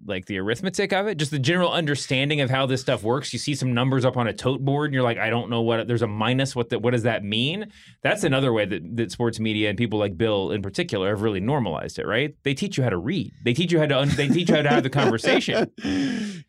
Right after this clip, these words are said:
Speaker 2: Yeah.
Speaker 1: There's no, there, the barrier for entry is gone. If you've ever been, you know, like, I remember the first time I went to an off-track betting spot in New York, and it just, it feels like you're walking into just some foreign country. You know, there's just, like,
Speaker 2: Totally.
Speaker 1: all this stuff, like, and, and it's
Speaker 2: I'm
Speaker 1: not
Speaker 2: the same way.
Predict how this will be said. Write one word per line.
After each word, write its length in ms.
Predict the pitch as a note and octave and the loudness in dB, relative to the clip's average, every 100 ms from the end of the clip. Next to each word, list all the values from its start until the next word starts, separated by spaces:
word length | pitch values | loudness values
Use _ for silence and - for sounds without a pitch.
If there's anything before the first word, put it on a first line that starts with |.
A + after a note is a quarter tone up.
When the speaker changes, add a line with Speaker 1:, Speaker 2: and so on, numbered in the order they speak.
| A#2+ | 0
Speaker 2:
Yeah. 520 | C#3+ D#3+ G#2 F2 F2 | 2 4 2 -2 -2
Speaker 1:
There's 220 | D#3+ D#3+ | 2 2
no, 460 | D#3 D#3 D#3+ F#3+ D3 | 2 2 2 0 -2
there, 260 | C#3 D3+ C#3+ | 0 0 0
the 160 | D3 | 0
barrier 380 | C3 D3 E3+ G3+ | 0 2 2 0
for 120 | C3+ | -2
entry 460 | B2+ F#3+ E3+ B2+ G#2+ | -2 -2 -2 0 0
is 140 | F#2 | -2
gone. 380 | F#2+ C3 G3+ B2 | -2 0 2 0
If 100 | G#2+ | 0
you've 180 | E3+ G#3+ | -2 -2
ever 320 | - D#3+ F#3 | 0 2 2
been, 440 | B2+ C3+ D3+ D3 - _ _ | 0 0 0 -2 -4 _ _
you 80 | - | -2
know, 160 | A#2 A#2 | 0 2
like, 200 | C3 B2+ | 2 2
I 40 | |
remember 240 | D3 F3+ | 2 2
the 100 | D#3+ | 0
first 240 | C3 D3 C#3 | 0 -2 -2
time 120 | C#3+ | 0
I 80 | B2 | 2
went 220 | B2 D#3+ | 0 0
to 100 | C3+ | 0
an 80 | A2+ | 2
off-track 420 | A#2 - B2+ G#2 | 0 0 -2 0
betting 240 | B2+ D3 | 2 2
spot 340 | C3 - A#2 A2 | 0 0 0 2
in 60 | |
New 80 | A2+ | 0
York, 320 | G#2+ D3 D3+ | 0 2 2
and 80 | B2 | 2
it 80 | B2+ | 0
just, 240 | B2 - | -2 -6
it 220 | - C3+ - | -6 -6 0
feels 240 | F3+ C#3+ | 0 2
like 140 | B2+ | 2
you're 100 | B2 | 2
walking 320 | A#2+ A#2+ A#2 A#2+ | 2 2 2 0
into 160 | G#2+ | 0
just 140 | G2 - | -4 -6
some 120 | G2 | -8
foreign 300 | - F#2+ E2+ | -6 -8 -6
country. 480 | A#2 C3+ - - - _ | -6 -6 -8 -14 -18 _
You 140 | - B2 | -2 2
know, 160 | A#2+ | 4
there's 200 | C3 B2+ | 4 2
just, 160 | - A#2 | 0 2
like, 140 | F#2 | 2
Speaker 2:
Totally. 160 | F2 D#2 | 4 4
Speaker 1:
all 140 | C3 B2 | 2 2
this 140 | A2+ | -2
stuff, 180 | - A2+ | -6 -8
like, 320 | G2 A2+ G#2+ - | -6 -4 -4 -4
and, 180 | C#3 - _ - | -4 -6 _ -16
and 100 | - D3+ | -8 0
it's 80 | |
Speaker 2:
I'm 60 | C3+ | 4
Speaker 1:
not 60 | C3 | 4
Speaker 2:
the 60 | |
same 240 | A2 A#2+ G2 | 4 2 2
way. 260 | F2 D#2 | 0 -2